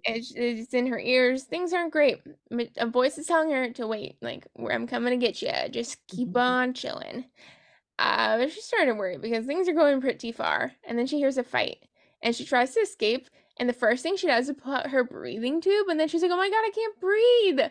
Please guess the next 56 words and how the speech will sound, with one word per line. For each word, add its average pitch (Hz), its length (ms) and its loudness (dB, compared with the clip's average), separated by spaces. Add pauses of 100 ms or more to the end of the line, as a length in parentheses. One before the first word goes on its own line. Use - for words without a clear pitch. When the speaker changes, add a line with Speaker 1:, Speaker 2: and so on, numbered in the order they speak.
(380)
Speaker 1:
And 208 360 2
Speaker 2:
Mm-hmm. 226 100 -6
Speaker 1:
she - 220 -2
can't 370 120 0
break 370 180 4
out 330 120 6
of 330 80 2
the 294 80 -2
plastic 294 460 -2
tank. 240 420 -4 (420)
And 285 140 -6
I'm 277 160 -6
like, 262 80 -12
"Why 269 160 -2
do 320 60 0
you 349 60 2
think 302 160 -4
you 277 80 -6
could 269 100 -4
break 247 180 -2
out 247 140 0
of 240 60 -6
everything? 247 400 -6
They 240 120 0
make 240 260 -4
things 311 220 0
out 233 160 4
of 254 60 2 (140)
airplane 330 360 2
material." 226 560 -2 (500)
So 247 580 4
she's 285 420 -4
starting 262 240 2
to 247 60 2
run 220 160 4
out 220 140 2
of 226 140 -2
air - 400 -6
'cause 247 120 -8
she's 240 180 -6
stupid. - 480 -8 (380)
But 240 240 2
eventually, 254 640 0 (540)
after, 233 200 -2
like, 254 120 2
some 240 140 -2
people 226 200 -2
knocked 214 340 0
into 233 180 -6
her 226 100 -4
tank, 233 240 -6
she's 247 140 -8
like, 269 120 -8 (140)
"Oh - 180 -12
my 415 160 -6 (160)
gosh, - 180 -12